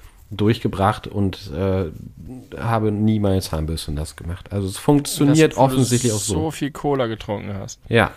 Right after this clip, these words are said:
Speaker 1: richtig.
Speaker 2: Und Gummiteddys.
Speaker 1: <laughs> Ja, auch, auch die.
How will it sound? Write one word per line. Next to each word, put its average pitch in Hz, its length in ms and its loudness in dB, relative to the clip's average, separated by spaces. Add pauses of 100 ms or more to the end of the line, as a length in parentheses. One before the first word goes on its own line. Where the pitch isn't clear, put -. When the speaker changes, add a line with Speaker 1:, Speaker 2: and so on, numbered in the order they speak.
(120)
Speaker 1:
richtig. 85 400 -6 (840)
Speaker 2:
Und 131 220 -6
Gummiteddys. 101 800 -6 (560)
Speaker 1:
<laughs> 110 80 2 (400)
Ja, 92 280 4 (200)
auch, - 120 -2 (420)
auch - 220 -2
die. 85 260 -4